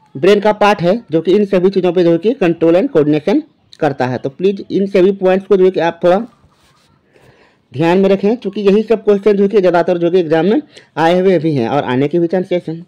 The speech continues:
चलिए next question फिर देखते हैं सेवनटीन का। In which cerebral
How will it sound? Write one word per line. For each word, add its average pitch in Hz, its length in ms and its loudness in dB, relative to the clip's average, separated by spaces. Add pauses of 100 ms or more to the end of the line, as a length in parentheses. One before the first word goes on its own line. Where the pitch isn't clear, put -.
(420)
चलिए 208 200 4
next 220 200 -2
question 202 300 0
फिर 208 100 2
देखते 196 240 0
हैं 196 60 -2
सेवनटीन 190 420 2
का। 160 100 0 (500)
In 247 260 4
which 226 260 0
cerebral 233 500 2